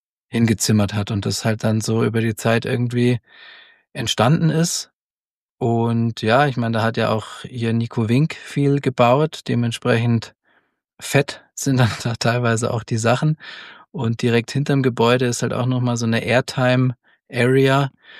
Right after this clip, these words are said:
wo sie dann anscheinend, wir haben's leider nicht live erlebt, aber wohl auch öfter mal mit den Motocross rumfahren, weil da stehen dann auch nochmal Riesenrampen und Riesenlandehügel und so weiter und so fort. Also das ist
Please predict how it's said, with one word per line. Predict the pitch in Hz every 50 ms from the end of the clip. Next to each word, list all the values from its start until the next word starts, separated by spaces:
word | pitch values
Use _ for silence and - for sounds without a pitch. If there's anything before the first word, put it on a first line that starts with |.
| - - _ _ _
wo | 123 113 113 117 123
sie | 117 113 117 117
dann | 113 113 113 113 113 117 113 113 113 113 113
anscheinend, | 113 92 - - 117 - - 117 117 120 120 120 110
wir | 110
haben's | 110 110 113 - -
leider | - 107 110 104 113
nicht | 113 113 110 110
live | 113 110 107 110 113 - - - - -
erlebt, | - 123 110 110 131 170 180 - -
aber | 120 110 113 113 113 113 - _ - - - - - - _ -
wohl | 120 113 110 110
auch | 107 113 113
öfter | 113 - 123 - - 123
mal | 120 117 113 113 113
mit | 113 113 110 110 - -
den | 110 110 107 107 107 107 107 - -
Motocross | - 117 120 127 151 143 - - - 151 151 - -
rumfahren, | 139 135 151 160 - - 151 147 151 156 165 151
weil | 127 113 113
da | 110 113 110 113 117 117 117
stehen | 110 - - 120 120 117
dann | 117 113 113 113 -
auch | - 120 120
nochmal | 127 120 117 113 110 110
Riesenrampen | 107 127 151 185 165 160 151 131 131 135 160 160 160 - - 151 151 156 156
und | 143 - 127 120 117 113
Riesenlandehügel | 123 113 123 143 175 170 156 151 156 151 151 151 151 - - 127 123 - 131 156 156 147 131 143 151 160 156 156 147 151
und | 143 135
so | - 147 135
weiter | 135 135 139 135 139
und | 131 131
so | - 127
fort. | - - 131 135 143 143
Also | 127 117 117 120 117 113 110 - - - - - - - - - - - - - _ _ _ _
das | - 143 139 - 127 117 - -
ist | 101 - 127 - - - - -